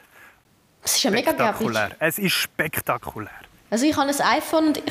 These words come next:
Speaker 1: bin jetzt am Aufnehmen schon eben die Stunde, wo wir miteinander reden und irgendwie jetzt habe ich nur noch fünfzig Prozent, das ist ein bisschen lausig. Vorher bin ich
Speaker 2: Yes.
Speaker 1: hundert gsi.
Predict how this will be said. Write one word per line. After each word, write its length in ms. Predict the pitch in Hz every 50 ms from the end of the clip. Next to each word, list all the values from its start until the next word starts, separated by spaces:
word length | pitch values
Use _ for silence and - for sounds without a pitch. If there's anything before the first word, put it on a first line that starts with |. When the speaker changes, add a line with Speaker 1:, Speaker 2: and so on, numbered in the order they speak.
| - -
Speaker 1:
bin 100 | - 285
jetzt 100 | 285 285
am 100 | 285 -
Aufnehmen 320 | - 302 - - 320 330 302
schon 140 | - 294 -
eben 140 | 285 285
die 120 | 269 285 269
Stunde, 320 | 277 - - 254 294 285 294
wo 60 | 294
wir 20 |
miteinander 480 | 277 277 269 277 269 254 247 247 226 220
reden 240 | 247 269 262 277 262
und 100 | 277 269
irgendwie 260 | 269 254 262 240 262
jetzt 160 | 269 269 -
habe 100 | 254 254
ich 60 | 254 240
nur 100 | 247 262
noch 240 | 269 269 233 196
fünfzig 340 | - - 262 254 - - -
Prozent, 500 | - 240 233 - - 214 214 226 220 220
das 120 | 220 - -
ist 80 | 214 -
ein 40 |
bisschen 140 | - 233 220
lausig. 520 | 208 185 190 196 220 - - 196 190 - - - - - - -
Vorher 180 | - - 233 233
bin 100 | 226 226
ich 60 | -
Speaker 2:
Yes. 80 | 170 -
Speaker 1:
hundert 260 | 214 220 240 254 247
gsi. 280 | - - - 202 196